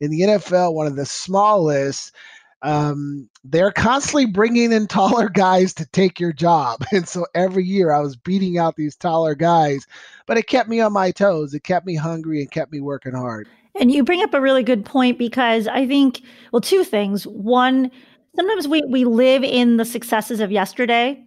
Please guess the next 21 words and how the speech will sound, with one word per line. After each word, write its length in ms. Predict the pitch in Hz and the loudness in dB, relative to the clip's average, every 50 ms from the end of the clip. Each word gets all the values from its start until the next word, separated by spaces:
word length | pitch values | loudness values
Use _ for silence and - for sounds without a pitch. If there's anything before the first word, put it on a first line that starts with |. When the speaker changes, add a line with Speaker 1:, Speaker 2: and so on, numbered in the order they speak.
| _ _ _ _ | _ _ _ _
Speaker 2:
and 160 | 240 240 240 | 2 2 4
then 80 | 247 233 | 4 4
we 80 | 240 | 2
become 460 | 240 208 240 240 - 262 240 226 220 220 - | 2 0 -2 -2 0 0 0 0 -2 -4 -4
complacent, 720 | - 220 - - - 214 202 202 - - 175 165 170 - - | -6 -6 -4 -2 -2 -2 -2 -2 -4 -6 -8 -8 -8 -8 -4
and 140 | - 226 214 | 0 2 2
then 140 | 220 214 214 | 2 2 2
we 120 | 226 240 | 0 0
don't 420 | 196 156 - 220 208 214 220 - - | 0 0 0 0 0 0 -2 -4 -4
think 200 | - 233 214 202 | -2 -2 -2 0
about 440 | 208 190 180 196 196 196 190 185 190 | -2 -4 -2 -2 0 0 0 0 -2
that 180 | 214 190 - - | -2 -4 -4 -4
continual 480 | - 208 190 - 240 220 214 208 196 | -4 -6 -4 -2 -2 -2 -2 -2 -2
improvement, 600 | 190 185 175 - - - 247 240 220 202 190 175 - | -4 -6 -8 -10 -6 -2 -2 -2 0 -2 -4 -4 -4
that 160 | 180 180 - | -4 -4 -6
striving 500 | - - - 220 196 196 208 190 208 196 | -8 -8 -4 -4 -2 -2 -2 -2 -4 -4
for 140 | 190 - 190 | -4 -4 -2
more 240 | 196 190 185 190 190 | 0 0 2 2 0
and 160 | 185 180 180 | 0 -2 -4
continually 520 | - 196 185 - - 202 202 202 190 185 | -4 -6 -6 -4 -6 -4 -2 -2 -2 -2
raising 500 | 180 185 185 190 175 151 185 180 175 170 | -2 0 -2 -2 -2 -4 -6 -6 -8 -10